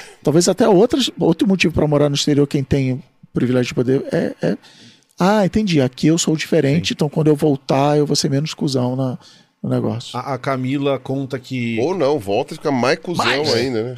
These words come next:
Speaker 2: A Camila conta que quando ela começou a fazer divulgação científica, quando a gente começou a fazer divulgação científica,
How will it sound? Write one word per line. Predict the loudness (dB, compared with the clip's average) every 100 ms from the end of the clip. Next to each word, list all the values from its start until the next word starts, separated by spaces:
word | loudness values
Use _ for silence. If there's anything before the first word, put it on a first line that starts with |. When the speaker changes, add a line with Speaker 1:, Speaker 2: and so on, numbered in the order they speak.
| -12
Speaker 2:
A | -8
Camila | -4 -2 -4
conta | -4 -8
que | -8
quando | -6 -4 -2
ela | -2
começou | -4 -6 -4 -4 -4 -4
a |
fazer | -4 -4
divulgação | -4 -6 -6 -8
científica, | -8 -8 -6 -6 -8
quando | -8 -6
a |
gente | -8 -8
começou | -8 -6 -6
a |
fazer | -6 -8
divulgação | -8 -8 -8 -8
científica, | -10 -10 -8 -8 -6 -6